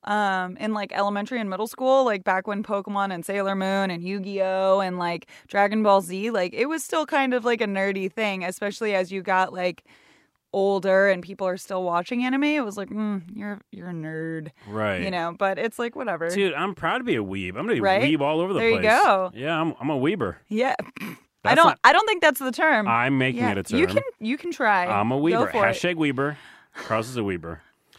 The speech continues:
Speaker 2: Uh, that's silly and ridiculous.
Speaker 1: <laughs>
Speaker 2: Hey, we have, uh, birthdays that are, uh, really similar.
Speaker 1: Mm-hmm.
Speaker 2: Like, when was yours?
Speaker 1: Um, mine was actually yesterday, September thirtieth.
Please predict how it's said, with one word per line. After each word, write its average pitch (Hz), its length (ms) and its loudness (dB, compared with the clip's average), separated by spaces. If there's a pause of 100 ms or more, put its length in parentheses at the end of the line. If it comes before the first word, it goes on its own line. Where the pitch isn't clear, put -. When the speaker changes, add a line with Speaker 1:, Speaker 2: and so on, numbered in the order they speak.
(220)
Speaker 2:
Uh, 120 240 2
that's 143 260 -2
silly 110 480 0
and 101 380 -2
ridiculous. 92 540 -6 (120)
Speaker 1:
<laughs> 392 120 8
Speaker 2:
Hey, 320 260 8 (340)
we 294 200 0
have, 160 260 -2
uh, 123 220 0
birthdays 151 400 -4
that 104 100 -4
are, 95 220 -4
uh, 98 240 -2 (160)
really 120 240 -4
similar. 180 380 -4
Speaker 1:
Mm-hmm. 226 420 -2
Speaker 2:
Like, 226 140 -6 (100)
when 123 180 -2
was 131 120 -2
yours? 170 280 -6 (260)
Speaker 1:
Um, 202 360 0
mine 190 340 -2
was 196 200 -4
actually 240 360 -6
yesterday, 233 460 -6
September 220 400 -8
thirtieth. 226 500 -4